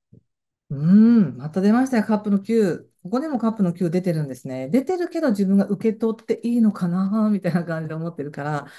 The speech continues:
受け取ってください、ここはぜひ。ちょっとすごい暗くなってきてしまいました。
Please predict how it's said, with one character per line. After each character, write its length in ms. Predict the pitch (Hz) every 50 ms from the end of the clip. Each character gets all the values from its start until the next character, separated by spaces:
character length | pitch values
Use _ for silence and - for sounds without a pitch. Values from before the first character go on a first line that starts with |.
| - - - -
受 120 | 165 175
け 60 | 196
取 120 | 190 185 180
っ 20 |
て 100 | 185 190
く 80 | 175 175
だ 100 | 175 175
さ 160 | 175 190 175 165
い、 60 | 156
こ 100 | 156 151
こ 120 | 151 156 151
は 80 | 147
ぜ 120 | 147 160 156
ひ。 240 | 151 143 - - _ _ _ _ _ _ _ _ _ _ _ _ _ _ _ _ _ _ _ _ _ _ _ _ _ _ _ _ _ _
ち 60 | - -
ょ 20 |
っ 20 |
と 80 | - 151
す 120 | 151 -
ご 80 | 156 165
い 60 | 160 160
暗 180 | - 160 165
く 100 | 165 165
な 60 | 160
っ 40 | 156
て 80 | 156 -
き 100 | _ _
て 80 | -
し 120 | - - 151
ま 100 | 143 139
い 60 | 139
ま 80 | 139 135
し 60 | 120
た。 60 | -